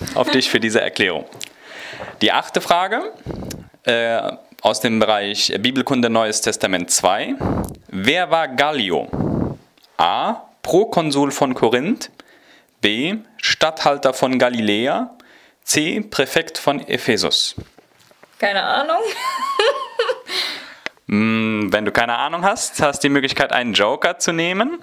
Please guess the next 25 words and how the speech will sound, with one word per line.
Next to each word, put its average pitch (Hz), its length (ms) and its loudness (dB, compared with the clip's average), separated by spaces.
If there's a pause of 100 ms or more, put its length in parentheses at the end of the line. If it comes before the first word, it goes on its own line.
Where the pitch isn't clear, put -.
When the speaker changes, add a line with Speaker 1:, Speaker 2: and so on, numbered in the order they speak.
(100)
Speaker 1:
äh, 127 760 0 (160)
zum 117 160 0
Beispiel 117 400 2
einen 110 180 -2
Dozenten 143 460 -2
zu 160 140 -4
fragen, 165 360 0 (260)
der 110 100 0
sich 110 160 -4
mit 117 120 -6
Bibelkunde 120 460 0
Neues 117 220 2
Testament 113 400 0
auskennt, 196 600 0 (140)
oder 127 680 2 (440)
den 98 140 -2
Quereinsteiger-Joker, 151 1040 2
dass 131 120 -2
eine 135 200 -2
falsche 135 340 0
Antwort - 500 0 (560)
gestrichen - 460 0
wird. 180 180 -2 (720)
Speaker 2:
Ja, 214 220 -6
ich, 214 80 -8